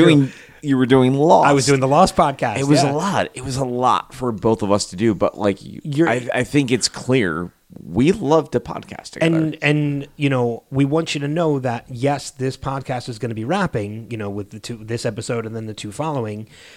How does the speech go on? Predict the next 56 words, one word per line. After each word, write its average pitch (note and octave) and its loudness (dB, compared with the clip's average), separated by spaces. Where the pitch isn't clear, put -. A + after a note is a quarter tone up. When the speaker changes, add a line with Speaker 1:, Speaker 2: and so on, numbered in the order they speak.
Speaker 1:
There D3+ 4
is, D#3+ 2
as D#3 0
you E3 0
mentioned, D3+ -4
a D#3 -4
chance D3 -4
that, C#3+ -2
like, B2 0
our A#2+ 0
friends B2 -4
at A#2 -6
D B2 -4
C A#2+ -4
R, G#2+ 2
our A2 -4
friends A#2+ -6
Brian, A2 -6
you A2 -10
know, G#2 -6
and, G2+ -12
and, G#2 -12
and G#2+ -8
such - -6
at - -20
D A2 -10
C A2+ -6
R, A2+ -2
you B2 -2
know, A2+ 0
still C#3 0
pop - -2
in C#3+ -6
from D3+ -12
time C#3+ -6
to D#3+ -8
time. C#3+ -8
There's A#2+ -8
an A#2 -10
opportunity C3+ -8
we B2+ -6
could D#3 -2
do A3+ -2
that. A2+ -14
But - 2
even F3+ 0
if E3+ -8
we E3 -2
don't D3+ -2
pop C3+ -6
in C3 -4
from B2+ -10
time A#2+ -6
to A2+ -10
time A2+ -8
with, A2 -8